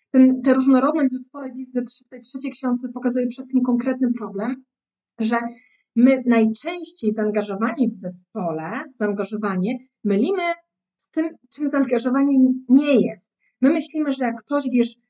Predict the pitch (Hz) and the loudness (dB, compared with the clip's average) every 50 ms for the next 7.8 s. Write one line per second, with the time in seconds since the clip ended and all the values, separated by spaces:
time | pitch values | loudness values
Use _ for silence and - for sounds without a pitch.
0 | _ _ - 262 269 277 - - 311 302 269 277 262 - 269 262 262 - - 285 | _ _ -2 -2 -2 -2 -2 -2 0 0 2 0 0 -4 -10 -14 -14 -12 -8 -6
1 | 277 277 262 - _ - 269 269 247 254 240 226 233 - - - 214 214 262 330 | -6 -6 -8 -10 _ -2 -2 0 0 0 0 -2 -2 -4 -4 -4 -2 0 0 -2
2 | 320 _ _ _ _ _ _ - 285 285 262 247 254 269 262 262 262 262 254 247 | -4 _ _ _ _ _ _ 0 2 2 2 2 4 4 4 4 4 2 0 0
3 | 208 185 170 165 170 175 - _ 349 330 254 226 233 226 277 302 - - 330 311 | -4 -4 -4 -8 -10 -14 -16 _ -4 -2 -2 0 0 -2 -4 -6 -4 -4 -2 0
4 | 254 196 180 180 - - - _ _ _ _ _ _ _ _ _ _ _ - 214 | 0 0 -2 -6 -10 -16 -18 _ _ _ _ _ _ _ _ _ _ _ -12 -4
5 | - 269 262 262 254 247 254 269 247 254 262 247 294 302 302 277 247 214 196 196 | -4 -2 0 2 2 4 4 4 4 4 4 4 4 2 4 4 4 4 4 2
6 | 220 285 349 - _ _ _ _ _ _ - 277 - 302 254 277 247 269 262 - | -2 -6 -8 -12 _ _ _ _ _ _ -6 -4 -2 -2 0 0 0 0 -2 -2
7 | 226 247 233 254 - 370 392 392 - - 254 254 208 190 175 180 | -2 -4 -4 -4 -4 -6 -6 -8 -8 -4 -2 -2 -2 -2 -4 -6